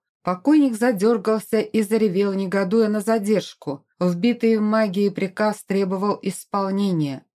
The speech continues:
Но слава Великой Матери, рев был обычным, без ультразвука.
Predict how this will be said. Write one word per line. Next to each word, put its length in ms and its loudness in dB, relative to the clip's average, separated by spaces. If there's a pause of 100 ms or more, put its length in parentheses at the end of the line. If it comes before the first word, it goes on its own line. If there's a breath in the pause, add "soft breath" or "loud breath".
(120)
Но 120 -2
слава 420 -2
Великой 500 -4
Матери, 760 -4
рев 360 0
был 380 -2
обычным, 880 -4
без 300 -2
ультразвука. 960 -6